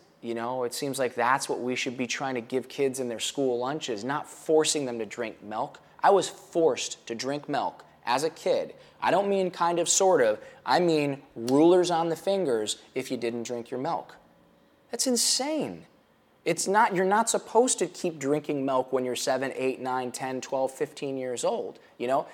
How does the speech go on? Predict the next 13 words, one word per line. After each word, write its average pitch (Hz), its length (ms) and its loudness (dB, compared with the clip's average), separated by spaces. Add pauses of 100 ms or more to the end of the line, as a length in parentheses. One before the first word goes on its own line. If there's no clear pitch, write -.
(180)
Am 135 160 2
I 143 100 4
guilty 160 440 6
of 139 140 4
having 147 340 2
an 143 80 0
ice 139 280 2
cream 165 220 -4
cone 165 260 -2
in 160 80 -2
Chicago? 147 640 -2
I 120 120 -2
am. 107 360 -2